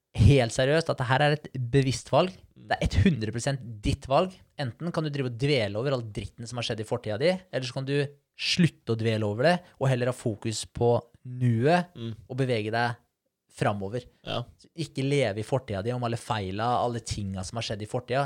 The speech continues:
Speaker 1: Ikke la det definere deg lenger.
Speaker 2: Nei, men blir ikke det litt sånn den der ny ball, eh, greia som idrettsutøverne gjør?
Speaker 1: Definitivt.
Speaker 2: Ja. Bare slutt å tenke på den der, og start på nytt.
Speaker 1: Definitivt.
Speaker 2: Eller, ja,
Speaker 1: Ja, ja.
Speaker 2: eller ikke tenk på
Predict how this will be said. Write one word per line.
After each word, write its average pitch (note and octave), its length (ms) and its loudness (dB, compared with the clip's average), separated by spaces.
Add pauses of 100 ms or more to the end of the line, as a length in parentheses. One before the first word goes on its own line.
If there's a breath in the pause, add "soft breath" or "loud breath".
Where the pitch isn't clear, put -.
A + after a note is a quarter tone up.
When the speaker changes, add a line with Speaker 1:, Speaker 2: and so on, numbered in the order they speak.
Speaker 1:
Ikke C#3 200 -8
la A#2+ 200 0
det A2 160 -4
definere G#2 500 -6
deg F2+ 140 -8
lenger. A2 240 -12 (340)
Speaker 2:
Nei, C#3+ 140 4 (180)
men D#3 140 -2
blir C#3+ 120 0
ikke D3 140 2
det C#3 80 6
litt C3 140 -2
sånn B2+ 120 -4
den A#2 140 0
der G#2+ 220 4
ny G#2 200 -2
ball, F#2 280 -2 (100)
eh, G2 560 -2
greia G2+ 260 0
som A#2+ 140 -4
idrettsutøverne F#2 960 -4
gjør? C3+ 100 0 (140)
Speaker 1:
Definitivt. A#2 400 2
Speaker 2:
Ja. A#2 100 4 (420)
Bare A2+ 140 -6
slutt - 320 -4
å G#2+ 140 4
tenke - 260 -2
på G#2+ 100 -4
den G2 140 -4
der, A#2+ 180 6
og A#2 160 0
start F2+ 300 -4
på F#2 80 -6
nytt. - 240 -12 (420)
Speaker 1:
Definitivt. A2 80 4
Speaker 2:
Eller, A#2+ 320 10
ja, A#2+ 160 10
Speaker 1:
Ja, C3 160 4
ja. C3 60 2
Speaker 2:
eller A2+ 340 4
ikke A#2 220 -6
tenk F#2+ 180 -4
på A2 140 0